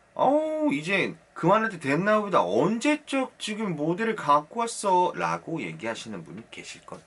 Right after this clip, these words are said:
같아요. 하지만 저의 이 뭐랄까,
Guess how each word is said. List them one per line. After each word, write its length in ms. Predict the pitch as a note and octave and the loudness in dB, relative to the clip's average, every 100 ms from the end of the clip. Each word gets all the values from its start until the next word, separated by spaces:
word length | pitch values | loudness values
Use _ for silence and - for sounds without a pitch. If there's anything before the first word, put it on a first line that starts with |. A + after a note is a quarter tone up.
| - | -10
같아요. 420 | - - - - - - - - | -10 -8 -10 -10 -14 -16 -14 -14
하지만 220 | - F3 | -12 -10
저의 640 | - - G#2 A2 D#2 F#2 E2 - - - - | -10 -8 -4 -4 -6 -10 -16 -20 -20 -12 -4
이 60 | |
뭐랄까, 920 | B2 B2+ C3 C3 B2+ - G2+ F2 E2+ | 2 4 6 6 2 2 4 4 0